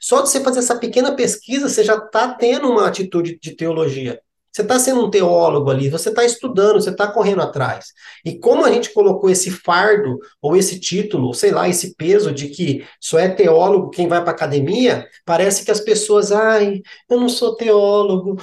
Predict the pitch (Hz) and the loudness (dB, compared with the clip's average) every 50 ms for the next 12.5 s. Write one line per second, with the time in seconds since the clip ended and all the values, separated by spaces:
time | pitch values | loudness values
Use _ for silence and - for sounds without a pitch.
0 | - - - 220 240 240 240 240 233 226 226 240 240 240 - - - 220 208 214 | -12 -8 -4 0 2 2 2 2 0 -2 -2 -4 -4 -4 -6 -2 2 4 6 6
1 | 214 214 208 208 208 208 - - - - 190 202 208 240 254 - - - 240 233 | 8 8 6 6 4 2 0 -6 -2 0 2 2 2 0 -4 -4 2 4 6 6
2 | 240 240 226 220 240 285 320 294 285 254 247 - 254 233 - - 226 214 - 202 | 6 6 8 6 6 6 4 2 0 0 0 2 0 0 2 2 0 2 2 2
3 | 196 180 196 196 190 196 185 185 180 175 175 - 185 175 - 185 185 - - 196 | 2 2 2 2 2 4 4 4 2 2 0 0 -2 0 0 0 -2 0 2 4
4 | 214 240 - - - - _ _ _ _ _ _ - 208 208 214 247 247 247 254 | 4 4 2 -2 -8 -14 _ _ _ _ _ _ -2 0 2 2 2 4 4 4
5 | 233 196 220 220 233 240 - - 226 233 233 226 220 220 220 226 220 - 214 202 | 4 4 2 2 2 0 0 0 0 -2 0 0 2 2 0 0 0 -2 -2 -2
6 | 196 - - - - 190 180 170 - - 180 175 165 160 160 - 170 160 151 151 | -4 -6 -12 -8 -4 -2 -2 -2 -2 -4 -4 -2 -2 -4 -4 -4 -2 -2 -2 -2
7 | 143 127 - - 156 143 139 135 127 123 120 - _ _ _ _ _ _ _ _ | -6 -8 -8 -6 -4 -2 -2 -2 -4 -6 -10 -14 _ _ _ _ _ _ _ _
8 | _ - 185 190 202 214 233 240 240 240 233 214 202 - 202 185 185 180 180 180 | _ 2 4 6 6 6 6 4 2 2 2 2 2 2 2 2 4 4 4 4
9 | 180 180 - 180 - - 170 160 156 151 131 - - - - - - 147 170 175 | 2 0 -2 -4 -4 -2 0 0 0 0 -2 -4 -8 -12 -20 -10 -2 0 0 0
10 | 170 - - 160 151 151 156 175 190 202 208 196 185 180 - 190 180 175 170 170 | 0 -2 -4 -2 0 0 2 2 2 2 2 0 -2 -2 -2 -2 0 0 2 2
11 | 170 175 175 - - - - - 165 160 151 147 143 135 139 - - - 180 165 | 2 2 0 -2 -6 -10 -4 -2 0 0 0 0 -2 -2 -6 -6 -4 -2 -2 -2
12 | 151 127 143 143 151 175 202 208 220 269 | 0 2 2 2 2 2 2 0 -2 -6